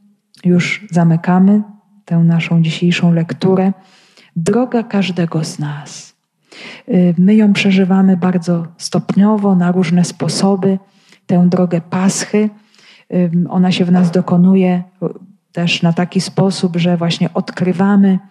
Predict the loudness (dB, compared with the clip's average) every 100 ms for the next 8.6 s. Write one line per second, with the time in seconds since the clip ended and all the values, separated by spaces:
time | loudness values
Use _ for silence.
0 | _ _ _ _ _ _ 0 0 0 -2
1 | 0 0 -2 -8 -20 _ -12 -6 -4 0
2 | 2 0 0 0 0 0 0 2 2 2
3 | 0 -6 _ _ _ -4 -2 0 0 0
4 | 2 2 2 0 -2 0 0 0 2 2
5 | 2 0 0 0 -2 -2 -2 0 2 0
6 | -2 -2 -4 -4 -2 2 2 2 2 0
7 | -4 _ _ _ _ _ -2 -2 -2 -2
8 | -2 0 0 2 -2